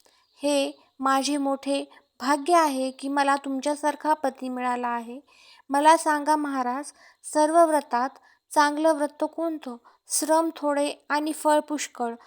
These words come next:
असं एखादं व्रत कोणतं? आणि मी कोणत्या पुण्याईनं आपल्या पदरी पडले आहे?" राणी पार्वतीची अशी प्रार्थना ऐकून भगवान शंकर म्हणाले,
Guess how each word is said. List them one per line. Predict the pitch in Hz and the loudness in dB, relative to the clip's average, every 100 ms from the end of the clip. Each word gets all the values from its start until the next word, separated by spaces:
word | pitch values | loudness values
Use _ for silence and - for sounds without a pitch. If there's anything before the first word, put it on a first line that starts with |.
| - _ | -20 _
असं | - 269 320 | -4 0 0
एखादं | 320 - 269 294 302 311 | 0 -2 -4 0 0 2
व्रत | 294 277 - 285 | 0 -4 -4 -6
कोणतं? | 311 320 302 262 247 - - - | -4 -6 -6 -8 -10 -14 -20 -8
आणि | 269 285 294 | -4 -4 -4
मी | 302 | -4
कोणत्या | 302 294 277 269 311 | -4 -4 -4 0 -2
पुण्याईनं | 311 311 311 311 320 294 262 269 - - | -2 -6 -4 -2 -2 -4 -6 -10 -16 -8
आपल्या | 247 269 311 320 | -4 -2 0 -2
पदरी | 320 269 240 294 | 0 -2 -2 -6
पडले | 285 269 262 | -4 -4 -4
आहे?" | 269 254 226 220 _ _ _ _ _ _ - | -4 -6 -10 -16 _ _ _ _ _ _ -4
राणी | 277 285 320 349 | 4 6 6 6
पार्वतीची | 320 269 294 330 320 - 330 | 8 8 4 -2 -4 -2 -2
अशी | - - | 0 0
प्रार्थना | 285 262 247 285 294 | 2 4 4 0 -2
ऐकून | 294 320 330 277 277 - _ _ | 0 0 -2 -6 -10 -14 _ _
भगवान | 262 311 311 285 294 | -2 0 2 2 0
शंकर | - - 302 277 320 | -6 -2 -2 2 2
म्हणाले, | 311 294 285 269 240 | 2 0 -2 -2 -6